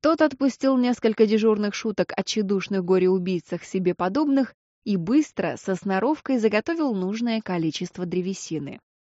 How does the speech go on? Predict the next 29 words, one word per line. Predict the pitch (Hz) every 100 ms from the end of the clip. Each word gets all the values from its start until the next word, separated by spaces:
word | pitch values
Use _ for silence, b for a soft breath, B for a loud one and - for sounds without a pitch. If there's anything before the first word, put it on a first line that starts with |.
| _ _ _ _ _ _
Мы | 220 262
с |
Терном | - - 349 320 285
в |
это | 240 247
время | 254 311 311
на | 262 240
потеху | 220 226 233 226
всем | 202 - 208
прохожим | 185 196 208 302 294 277 254 -
ползали | 330 311 269 220
на | 202
карачках | - 208 269 - 254 -
в |
поиске | - 247 262 - 220
травы | 196 190 240 277
и |
проб | 208 220 233 _
почвы. | 220 175 - 165 - - _ _ _ _
А | -
с | 185
учетом | 196 - - 175
того, | 190 190 185
что | - 180
все | -
происходило | 180 185 180 190 185 190 180
под | 175 190 185
аккомпанемент | 190 196 208 214 196 175 165
соломы, | 208 214 320 277 175